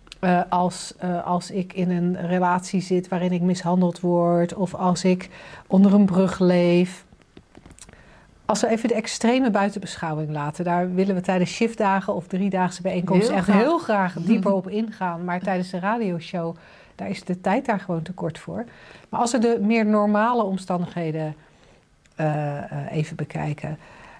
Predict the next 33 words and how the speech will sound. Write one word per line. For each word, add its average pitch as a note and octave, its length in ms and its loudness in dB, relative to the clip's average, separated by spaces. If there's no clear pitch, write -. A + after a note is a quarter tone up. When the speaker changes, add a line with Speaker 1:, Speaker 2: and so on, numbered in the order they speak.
Speaker 1:
eh, E3+ 240 -2
omdat G#3+ 400 4
de A#3 60 0
omstandigheden G3 800 -2
er E3 100 -4
niet E3+ 140 -2
toe E3 140 -6
doen, G#3+ 200 -2
omdat G#3 340 0
het - 180 -10
geluk A#3+ 360 0
niet G3 240 2
afhangt F3+ 560 -2
van D#3+ 420 0
geld, F#3+ 520 -2
omdat F#3 300 0
geluk G3 300 2
ha-, F3+ 180 -4
niet F3+ 240 4
afhangt E3+ 440 0
van D#3+ 340 0
een E3+ 140 2
groot F3+ 340 4
huis E3 220 0
of F3+ 120 -8
een E3 100 -4
klein F3 360 2
huis, G3+ 300 0
omdat G3 300 4
geluk A3+ 360 2
niet F#3+ 240 2
afhangt E3 640 -2
van E3+ 340 0